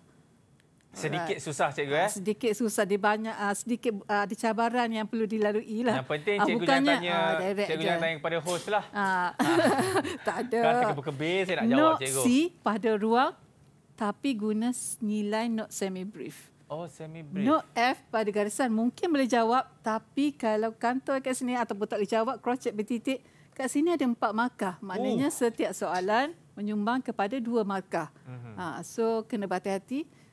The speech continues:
Speaker 2: So, siapa boleh jawab untuk soalan yang pertama? Okey,
Speaker 1: Ya.
Speaker 2: boleh akadkan kad, boleh tulis dekat kertas.
Speaker 1: Okey, tulis kat kertas.
Speaker 2: Note
Speaker 1: Okey,
Speaker 2: C
Speaker 1: ambil kertas.
Speaker 2: pada ruang.
Speaker 1: Dan tulis.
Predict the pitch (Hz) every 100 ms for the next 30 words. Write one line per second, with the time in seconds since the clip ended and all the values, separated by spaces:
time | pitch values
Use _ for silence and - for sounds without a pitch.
0 | _ _ - 208 262 262 285 240 214 202
1 | 190 - - _ - 202 180 190 185 185
2 | 185 170 185 175 147 185 - _ _ 196
3 | - 247 262 220 214 208 233 208 226 214
4 | - 269 262 202 208 226 226 247 302 -
5 | - _ 208 - - 226 - 247 320 -
6 | - - _ _ - 117 147 123 - 147
7 | 180 - 175 180 277 311 160 285 302 359
8 | - 147 160 165 160 185 202 220 240 233
9 | 254 320 - - - _ _ _ _ _
10 | _ _ _ _ _ _ _ 127 131 139
11 | 156 160 180 208 220 - -